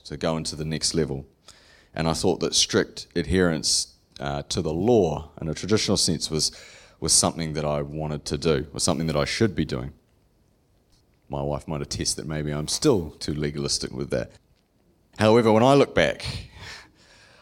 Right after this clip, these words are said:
I realised that I'd lost some of the heart of the faith journey, and I'd become quite judgmental of others,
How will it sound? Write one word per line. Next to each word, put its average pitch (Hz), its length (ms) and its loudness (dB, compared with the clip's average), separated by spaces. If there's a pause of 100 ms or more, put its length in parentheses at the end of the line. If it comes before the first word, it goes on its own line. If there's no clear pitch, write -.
(260)
I 82 60 0
realised 95 440 6
that 95 80 2
I'd 82 160 2
lost 82 540 0 (520)
some 82 260 0
of 76 60 -2
the - 60 -6
heart - 520 -2
of 73 140 -8
the 67 60 -16
faith 76 320 -2
journey, 98 340 -4 (1200)
and 78 140 -2
I'd 78 140 0
become 92 560 2 (880)
quite - 440 2
judgmental 85 640 -2
of 67 140 -8
others, 67 440 -2